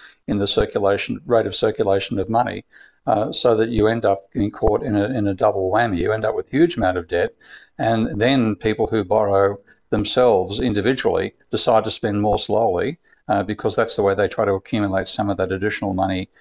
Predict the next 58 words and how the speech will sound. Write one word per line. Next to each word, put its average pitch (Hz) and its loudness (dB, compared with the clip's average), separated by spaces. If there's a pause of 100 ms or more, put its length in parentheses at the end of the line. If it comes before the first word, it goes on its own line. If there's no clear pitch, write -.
(160)
in 110 -2
their 107 2
own 110 2
accounts 98 -2
so 101 -2
that - -14
they 98 0
can 98 -6
pay 104 -2
their 98 0
level 92 0
of 90 -2
debt 95 -2
down. 107 -2 (300)
And 117 2
you 113 0
get 117 4
a, 110 2
a 123 -2
tend-, 120 -2
uh, 135 0
you 113 -2
know, 110 0
this 117 -4
just - -2
slows 120 4
the 113 0
whole 120 2
economy 143 0
down. 87 -2 (280)
And 123 2
that's - 0
what 147 2
we've 117 0
been 113 0
seeing, 107 0
really. 113 2
You 110 -2
look - -4
at 120 -2
the 107 -2
empirical 101 0
data, 101 2 (280)
this 143 0
has 135 -4
been 110 0
happening 107 -2
since 101 -6
the 110 -2
nineteen 95 2
sixties. - -6 (300)
There's 110 0
been, 107 0
a, 117 0 (340)
e-, 131 2
even 127 2
though 107 4
the, 101 0